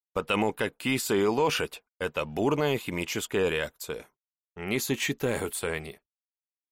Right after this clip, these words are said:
Интересуюсь, почему такая красавица нервная?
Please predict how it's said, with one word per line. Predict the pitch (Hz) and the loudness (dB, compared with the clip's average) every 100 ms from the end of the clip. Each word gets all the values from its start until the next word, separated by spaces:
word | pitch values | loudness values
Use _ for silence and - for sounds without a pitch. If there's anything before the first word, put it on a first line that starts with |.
| _ | _
Интересуюсь, | 123 165 240 240 - 190 170 160 143 - - _ - | 0 2 4 4 4 6 8 6 4 -2 -12 _ -8
почему | 95 - 104 104 104 | -2 2 2 4 4
такая | 101 92 113 | 4 2 2
красавица | 110 113 107 - 123 123 - 160 | 2 0 0 4 4 4 2 2
нервная? | 175 185 95 92 76 | 4 4 2 -2 -6